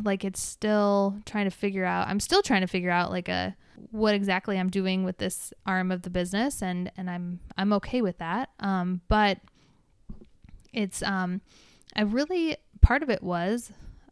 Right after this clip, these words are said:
avoiding, avoiding some of my own feelings of not quite feeling worthy, and, and how is my worth getting tied up with this, this, this work performance and, and overworking. And so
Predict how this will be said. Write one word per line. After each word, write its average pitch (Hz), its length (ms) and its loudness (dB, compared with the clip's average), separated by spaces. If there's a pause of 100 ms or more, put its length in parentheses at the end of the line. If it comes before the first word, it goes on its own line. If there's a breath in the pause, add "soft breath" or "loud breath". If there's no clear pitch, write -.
avoiding, 214 840 2
avoiding 214 640 2
some 202 240 -2
of 185 340 -2 (420 soft breath)
my 202 180 2
own 214 180 2
feelings 185 500 -2
of 175 360 -8 (120)
not 190 220 -6
quite - 340 -6
feeling 190 580 -4 (260)
worthy, 202 600 -2
and, 180 240 -6
and 190 140 -6
how 254 200 -6
is 247 200 -4
my 202 320 -2
worth 190 320 -4
getting 175 240 -10
tied 175 260 -10
up 175 200 -10
with 185 220 -10
this, - 360 -10
this, 196 220 -12 (260)
this 202 360 -8
work 196 380 -6
performance 180 680 -6
and, 190 300 -10
and 196 140 -8
overworking. 190 800 -10
And 208 180 -4
so 196 360 -4